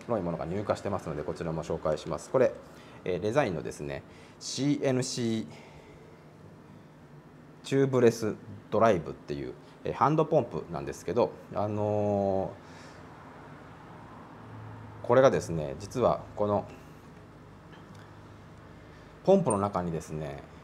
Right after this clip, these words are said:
シーオーツーのインフレーターが仕込んであるという、なかなか面白い、まあ、チューブレスドライブっていうだけあってですね、チューブレスに使いやすいやつになります。で、ちょっともう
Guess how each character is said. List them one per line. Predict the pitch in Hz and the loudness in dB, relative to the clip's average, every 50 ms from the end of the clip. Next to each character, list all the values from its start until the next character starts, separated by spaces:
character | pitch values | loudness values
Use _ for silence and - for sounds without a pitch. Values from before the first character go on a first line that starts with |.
| - - - - - - - - - - - - - - - | -20 -20 -20 -20 -20 -20 -20 -20 -20 -20 -20 -20 -20 -20 -14
シ | - - - 147 165 | -8 -4 0 2 6
ー | 185 190 | 8 8
オ | 185 175 | 8 8
ー | |
ツ | 180 - 190 | 6 4 4
ー | 175 135 | 4 4
の | 110 90 76 | 4 2 2
イ | 98 113 | 0 0
ン | 120 131 | -2 2
フ | 135 | 4
レ | 151 143 | 4 4
ー | 131 | 6
タ | - 95 | 4 2
ー | 80 | 0
が | 76 73 | 0 -2
仕 | - - | -2 -2
込 | - 117 101 | -2 0 0
ん | 87 | 0
で | 80 | 0
あ | 76 | -2
る | 73 - | -2 -4
と | - 78 | -4 -4
い | 76 69 | -4 -4
う、 | 67 67 62 - | -6 -8 -8 -4
な | 85 87 | -4 -2
か | 101 123 | 0 0
な | 117 110 113 | 0 2 6
か | - 101 90 - - - - - - | 6 6 6 6 2 -6 -14 -10 -6
面 | 98 104 107 | -4 -2 -2
白 | - - 107 95 82 | -2 0 0 0 0
い、 | - - - - - - - - - - - - - - | 0 -2 -8 -16 -20 -20 -20 -20 -20 -20 -20 -20 -14 -8
ま | - 117 | -6 -6
あ、 | |
チ | - - 147 | -2 2 4
ュ | 165 | 4
ー | 175 | 4
ブ | 170 165 | 6 8
レ | 165 160 | 8 8
ス | 160 160 147 | 6 6 6
ド | 139 135 | 10 10
ラ | 147 147 | 12 12
イ | 127 | 10
ブ | 98 85 | 8 6
っ | 73 | 0
て | - - | -2 -2
い | 92 | 0
う | 92 | 0
だ | 98 98 | 2 2
け | - | 2
あ | 87 | 0
っ | 82 | 0
て | 76 | 0
で | 64 - | -4 -6
す | 78 | -6
ね、 | 78 | -6
チ | - - 165 | 0 2 4
ュ | 170 | 4
ー | |
ブ | 151 131 | 6 6
レ | 113 101 | 6 4
ス | - - 87 82 85 - - - - - - - - | 4 2 -2 -4 -4 -6 -12 -18 -20 -20 -20 -6 -4
に | 143 139 | -4 -2
使 | - - - 113 110 | -2 2 6 6 8
い | 113 | 8
や | 113 104 | 8 6
す | - - 110 | 4 2 0
い | 85 80 - - - - - - - - - - - - - | -2 -2 -6 -12 -20 -20 -20 -20 -20 -20 -20 -20 -20 -16 -10
や | - - | -8 -8
つ | - | -8
に | - 67 | -8 -8
な | 64 | -8
り | 69 | -8
ま | 64 64 | -10 -10
す。 | - - - | -12 -10 -10
で、 | - 110 | -10 -6
ち | - | -4
ょ | 139 | -4
っ | - | -2
と | 90 | -2
も | 85 82 | -2 -2
う | 80 | -2